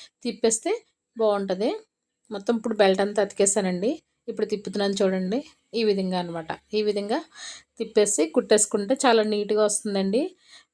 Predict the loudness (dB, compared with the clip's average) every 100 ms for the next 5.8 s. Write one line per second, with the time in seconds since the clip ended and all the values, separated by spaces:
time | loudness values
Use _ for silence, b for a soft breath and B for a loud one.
0 | _ -10 -2 -2 2 2 2 4 4 2
1 | 0 -2 0 0 2 2 0 0 0 -2
2 | -4 -2 -2 -2 _ _ -6 -4 -4 -2
3 | 0 2 2 0 -2 -2 0 0 2 2
4 | 0 -2 -2 -2 -2 -4 -2 -2 0 -2
5 | -2 0 0 0 -2 -2 0